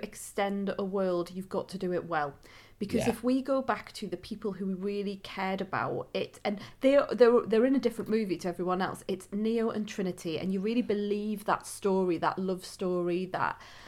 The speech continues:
Speaker 1: um, two people who've really found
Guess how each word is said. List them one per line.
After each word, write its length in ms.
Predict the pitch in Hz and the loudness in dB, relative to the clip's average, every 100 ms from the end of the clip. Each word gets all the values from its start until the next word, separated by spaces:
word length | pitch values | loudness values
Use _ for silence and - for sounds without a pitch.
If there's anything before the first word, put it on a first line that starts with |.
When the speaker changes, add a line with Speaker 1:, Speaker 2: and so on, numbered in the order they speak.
| - - - | -20 -12 0
Speaker 1:
um, 440 | 196 190 175 - - - - | 4 4 0 -4 -10 -16 -2
two 200 | 262 226 | 0 0
people 280 | 240 202 | -2 -2
who've 200 | 180 196 190 | 0 0 0
really 160 | 175 | 0
found 760 | 185 - 190 190 190 190 190 | -2 0 2 2 2 2 0